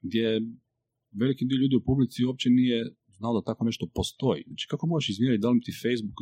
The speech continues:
donosi u servisu do promjene guma ili do promjene filtera ulja? Ja mogu takve neke stvari izmijeniti. I sad, meni se zna desiti da mi klijenti nat-, nakon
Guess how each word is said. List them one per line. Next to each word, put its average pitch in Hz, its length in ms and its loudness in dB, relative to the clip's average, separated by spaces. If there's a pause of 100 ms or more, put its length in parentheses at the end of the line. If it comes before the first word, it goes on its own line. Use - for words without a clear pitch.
donosi 107 400 -2 (600)
u 107 100 -2
servisu 107 480 2
do 90 120 -2
promjene 123 400 4
guma 117 340 6
ili 104 140 2
do 101 100 2
promjene 113 320 2
filtera 104 380 0
ulja? 82 340 -2 (540)
Ja 120 240 2
mogu 113 320 8
takve 95 260 -2
neke 98 180 -4
stvari 92 320 -2
izmijeniti. 82 540 -8
I 90 40 -10
sad, 151 240 -2 (640)
meni 143 160 4
se 127 140 -4
zna 143 180 0
desiti 147 420 0
da 123 120 4
mi 120 140 6
klijenti 151 340 2
nat-, 120 260 0
nakon 113 320 0